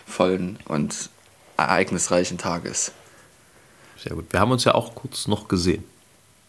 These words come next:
Speaker 1: Ja, stimmt.
Speaker 2: Ja.
Speaker 1: Wir haben uns vorher gesehen. Das kann man
Speaker 2: Ja.
Speaker 1: auch sagen.
Speaker 2: Ja.
Speaker 1: Und du hast, ähm, unser kleines Kind auch gehalten und das hast du ganz hervorragend gemacht.
Speaker 2: Ach, vielen Dank. Das, das schreibe ich mir ins Stammbuch. Beziehungsweise das schreibst
Speaker 1: Kannst
Speaker 2: du mir
Speaker 1: du machen.
Speaker 2: irgendwann noch ins Stammbuch.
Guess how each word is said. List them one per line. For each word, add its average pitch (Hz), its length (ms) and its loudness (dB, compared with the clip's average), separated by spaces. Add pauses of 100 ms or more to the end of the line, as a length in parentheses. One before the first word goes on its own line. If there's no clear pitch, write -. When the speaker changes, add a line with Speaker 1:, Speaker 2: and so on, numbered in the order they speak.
(300)
Speaker 1:
Ja, 139 200 6 (140)
stimmt. 143 220 6
Speaker 2:
Ja. 104 60 2
Speaker 1:
Wir 101 80 4
haben 113 200 4
uns 107 180 0
vorher 110 280 2
gesehen. 98 400 2
Das 95 160 -4
kann 110 160 4
man 110 100 6
Speaker 2:
Ja. 73 60 4
Speaker 1:
auch - 140 2
sagen. 80 340 0
Speaker 2:
Ja. 90 120 0 (540)
Speaker 1:
Und 98 280 0
du 98 80 4
hast, 104 280 2
ähm, 95 300 4
unser 90 400 2 (400)
kleines 95 340 2
Kind 135 260 0
auch 85 300 2 (320)
gehalten 110 460 2
und 82 60 2
das 90 180 2
hast - 160 -2
du - 40 -4
ganz 101 240 0
hervorragend 104 480 -2
gemacht. 82 320 -6 (140)
Speaker 2:
Ach, - 140 -14 (180)
vielen 98 240 4
Dank. 87 200 2 (140)
Das, - 240 6 (260)
das 104 140 4
schreibe 113 160 6
ich 110 80 2
mir 107 60 6
ins 95 100 6
Stammbuch. 101 360 4 (360)
Beziehungsweise 104 380 8
das 107 180 10
schreibst 104 240 4
Speaker 1:
Kannst 135 140 2
Speaker 2:
du 127 40 4
mir 107 60 2
Speaker 1:
du 107 60 0
machen. 110 120 2
Speaker 2:
irgendwann 107 120 8
noch 101 120 2
ins 101 120 -2
Stammbuch. 98 300 4